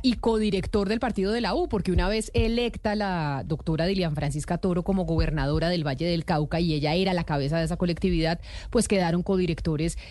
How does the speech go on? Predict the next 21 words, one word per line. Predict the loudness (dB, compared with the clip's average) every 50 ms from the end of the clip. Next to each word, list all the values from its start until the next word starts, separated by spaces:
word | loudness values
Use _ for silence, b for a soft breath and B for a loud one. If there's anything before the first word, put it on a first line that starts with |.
| B
en | 0 0
ese | 0 0 0 0
partido | 0 0 0 2 2 2 2 2
y | 2
uno | 2 2 2
de | 2 2
ellos | 2 2 0 0 0 0
es | 0 0
Víctor | 0 0 0 0 0
Salcedo. | 2 2 2 2 2 2 4 4
Representante | 2 2 0 0 2 2 2 2 0 0 0 0
Salcedo, | 0 0 2 2 2 2 2
bienvenido, | 2 0 0 0 0 0 0 0 0 0
mil | 0 0
gracias | 0 0 0 0 -2 -2
por | -2
atendernos | 0 0 0 0 0 0 0 0 0
hoy | 0 0
en | 0 0
Mañanas | 0 2 2 2 2 2
Blue. | 0 0 0 -2